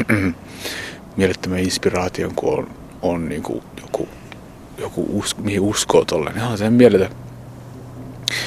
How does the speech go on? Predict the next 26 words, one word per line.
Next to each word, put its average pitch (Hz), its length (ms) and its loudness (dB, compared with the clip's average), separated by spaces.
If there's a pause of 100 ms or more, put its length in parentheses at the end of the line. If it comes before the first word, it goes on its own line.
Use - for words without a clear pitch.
(340)
mieletön 98 280 8
kokemus, - 640 4 (160)
mikä 92 220 -2
se 95 120 4
oli, 95 240 6
kun - 180 -8
mä 90 120 0
löysin 92 260 2
sen 92 180 -4
buddhalaisuuden, - 720 -6
se - 140 -8 (240)
inspiraatio. - 680 -2 (760)
Ja - 60 -6
sit 95 180 0
sen 98 180 8
jälkeen 92 540 4 (2500)
meni 95 240 -2
se - 160 -2
kuusi, - 400 0
seitsemän - 460 0
vuotta, - 300 -4
niin 80 100 -6
sen - 120 0
jälkeen 87 320 0
tuli 80 200 -2
se - 100 -4